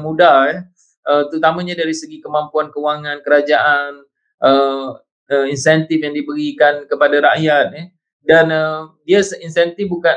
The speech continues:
semua kerajaan memberikan insentif, tapi dia harus melihat juga dengan keupayaan kewangan kerajaan itu sendiri.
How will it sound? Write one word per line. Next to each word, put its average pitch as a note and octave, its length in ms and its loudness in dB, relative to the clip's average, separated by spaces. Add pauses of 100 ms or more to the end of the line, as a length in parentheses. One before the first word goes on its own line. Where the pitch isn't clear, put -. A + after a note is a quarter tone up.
(140)
semua F#3+ 240 -4
kerajaan F3+ 440 4
memberikan E3+ 520 -2
insentif, E3+ 560 -2
tapi F#3 440 -6 (200)
dia E3 240 4
harus E3 320 4
melihat E3 400 2
juga E3+ 240 -2
dengan D#3 280 -8
keupayaan D3 720 -2
kewangan D3 440 -2
kerajaan C3 480 0
itu - 120 -20
sendiri. A#2+ 360 -16